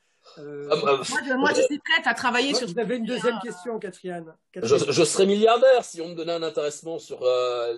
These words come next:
Speaker 2: les sous que je pourrais ramener à ce niveau-là, mais
Speaker 1: Ne rêve pas trop, Charles.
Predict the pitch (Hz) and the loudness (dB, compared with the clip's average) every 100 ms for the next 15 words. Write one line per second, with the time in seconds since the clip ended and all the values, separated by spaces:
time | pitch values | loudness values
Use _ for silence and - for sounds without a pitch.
0 | 123 131 151 - - 127 123 120 135 120 | -8 -16 -18 -18 -6 0 0 0 -2 -4
1 | 101 101 107 104 92 92 - 151 180 190 | -4 -8 -8 -6 -8 -14 -16 -8 -6 -6
2 | - 196 - 180 - 165 143 | -6 -8 -6 -8 -6 -10 -10